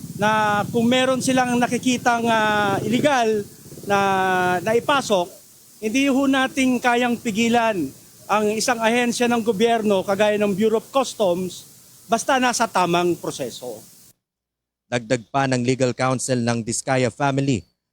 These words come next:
Speaker 2: ang ilang mga sasakyan umano ng kanilang pamilya ay kasalukuyang nasa preventive maintenance,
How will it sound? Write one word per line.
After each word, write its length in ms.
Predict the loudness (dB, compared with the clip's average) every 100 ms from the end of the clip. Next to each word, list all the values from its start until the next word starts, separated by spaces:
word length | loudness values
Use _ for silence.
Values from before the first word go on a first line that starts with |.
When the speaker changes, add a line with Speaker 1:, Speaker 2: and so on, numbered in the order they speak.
| _ -2
Speaker 2:
ang 160 | 0
ilang 160 | 2 2
mga 320 | 2 0 -2
sasakyan 480 | -4 -4 0 0 0
umano 400 | 0 2 2 2
ng 140 | 0
kanilang 320 | 0 0 0 0
pamilya 560 | 0 2 2 0 -2 _ _ _
ay 160 | -2 0
kasalukuyang 800 | 0 0 2 2 2 2 2 0
nasa 240 | 0 -2
preventive 640 | -4 -4 -2 -2 -2 -6 -4
maintenance, 640 | -4 -2 -2 0 -2 -4